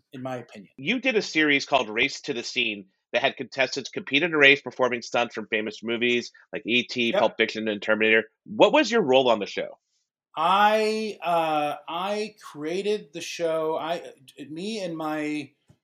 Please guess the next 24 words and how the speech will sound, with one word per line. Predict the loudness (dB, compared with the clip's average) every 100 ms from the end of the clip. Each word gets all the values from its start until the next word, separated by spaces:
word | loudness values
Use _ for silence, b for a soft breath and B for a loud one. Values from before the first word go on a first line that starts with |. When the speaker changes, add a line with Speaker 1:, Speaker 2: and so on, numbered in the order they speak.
| _ _ _ -10
Speaker 1:
good | -10
friend | -8 -6 -4 -4 -8
who | -12 -12
worked | -8 -8 -8
with | -14 -12
me | -10
on | -8
Prop | -8 -8 -8
Culture, | -10 -10 -10 -10 -10 -12
uh, | -14 -12
Andy | -12 -12 -12
Klimczak, | -12 -10 -10 -12 -14 -12
came | -8
up | -8
with | -10
the | -12
idea. | -12 -12 -18 -20 _ _ _ _ _ _
It | -8
was | -6
meant | -4 -6 -8
to | -10
be | -8 -8
a | -8 -8
docuseries | -6 -6 -6 -8 -6 -6 -6 -6 -6 -8